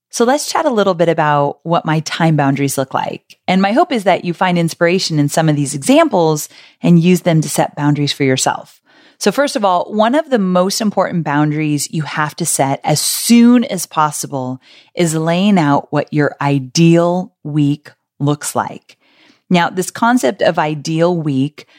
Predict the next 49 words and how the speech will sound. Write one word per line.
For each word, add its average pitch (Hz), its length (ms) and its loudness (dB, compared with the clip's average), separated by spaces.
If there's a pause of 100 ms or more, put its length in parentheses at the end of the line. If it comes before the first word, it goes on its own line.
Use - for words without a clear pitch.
(160)
comes 165 480 0 (140)
from 147 580 0 (160)
Michael 156 400 -2
Hyatt's 147 640 -2 (200)
Full 160 280 -2
Focus 156 420 -4
Planner 160 640 0
and 147 180 2
the 131 240 0
system 160 560 -2
around 143 440 2
that. 254 320 2 (300)
So 160 380 0
if 151 140 -8
you 165 320 0
are 160 160 0
a 160 40 -2
fan 151 360 0
of 143 80 -2
the 147 80 -4
Full 151 200 -2
Focus 143 380 -4
Planner, 247 500 2
you 165 100 -4
know 147 100 2
what 143 100 -2
I'm 139 100 0
talking 214 320 -2
about. 202 300 0 (240)
I'm 165 100 -8
going 160 200 -4
to 160 60 -6
link 170 340 -2
to 175 120 -2
it 160 80 0
in 147 120 0
the 143 60 0
show 214 240 0
notes 190 340 0
for - 200 -4
episode 143 400 -2
two - 200 -2
ninety-six. 143 800 0 (280)
It's - 160 -16 (300)
kind 147 240 -2
of 147 80 -4
changed 143 260 -2
my 151 140 2
life. - 320 -4